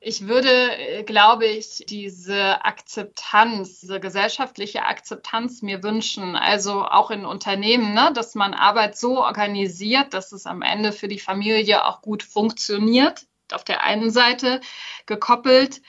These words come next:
mit dem Wissen, dass meine Kinder aber auch flächendeckend im ganzen Land, egal wo ich wohne, ordentlich betreut sind bis sechzehn und vielleicht auch mal bis siebzehn Uhr am Nachmittag, damit ich eben auch den Job weitermachen kann.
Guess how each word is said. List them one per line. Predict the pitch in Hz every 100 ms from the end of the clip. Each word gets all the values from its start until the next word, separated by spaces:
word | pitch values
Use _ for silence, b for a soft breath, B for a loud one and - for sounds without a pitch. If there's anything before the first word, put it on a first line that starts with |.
| b b
mit | 214 226
dem | 233 226
Wissen, | 220 240 - 247 254 -
dass | 220 214 214 - -
meine | 208 214 214 214 - -
Kinder | 247 254 254 247
aber | - 214 226 220 -
auch | 202 233 - _
flächendeckend | - 247 277 226 214 226 240 226
im | - 208
ganzen | 208 233 247 214
Land, | 220 233
egal | 214 208 196 220 208
wo | 208 -
ich | - 196
wohne, | 196 240 254 240 254 -
ordentlich | 214 240 247 247
betreut | - 233 285 311
sind | - 180 -
bis | 214 208
sechzehn | 214 208 220 208
und | 208
vielleicht | 233 233 233
auch | 226
mal | 220
bis | 220 220
siebzehn | 226 - 202 196
Uhr | 214 208
am | 190
Nachmittag, | 196 208 220 214 208 208 208
damit | 190 202
ich | 226 -
eben | - 196 196
auch | - 196
den | 202 196
Job | 202 202
weitermachen | 196 196 196 208 - -
kann. | -